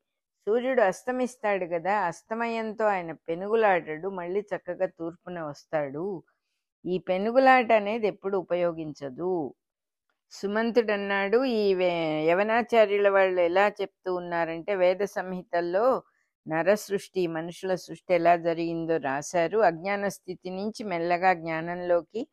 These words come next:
వస్తూ ఉన్-, వస్తారు మనుషులు అన్నట్టుగా రాశారు, అది పొరపాటు కదా, అలా బోధిస్తున్నారు, అలాగే ప్రచారం కూడా చేస్తున్నారు" అన్నాడు సుమంతుడు. అప్పుడు వ్యాసుల వారు ఇట్లా అన్నారు,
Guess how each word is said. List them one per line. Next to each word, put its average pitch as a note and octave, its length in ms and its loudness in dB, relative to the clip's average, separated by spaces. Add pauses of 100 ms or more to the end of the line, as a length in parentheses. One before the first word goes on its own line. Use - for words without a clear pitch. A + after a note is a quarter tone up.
(440)
వస్తూ F#3 340 0
ఉన్-, F3+ 160 0
వస్తారు F3 540 4
మనుషులు E3+ 500 -4
అన్నట్టుగా D#3+ 600 0
రాశారు, D#3+ 680 2 (560)
అది D#3 360 -2
పొరపాటు G3+ 520 2
కదా, F3 640 4
అలా D3+ 220 2
బోధిస్తున్నారు, G#3 1000 -2 (140)
అలాగే F3+ 360 0
ప్రచారం F#3 600 0
కూడా F3+ 180 2
చేస్తున్నారు" D3 800 -6
అన్నాడు D3 380 -6
సుమంతుడు. C#3+ 640 -10 (200)
అప్పుడు A3 300 -6
వ్యాసుల F#3 480 0
వారు F3+ 200 2
ఇట్లా D3+ 260 -4
అన్నారు, D3+ 380 -6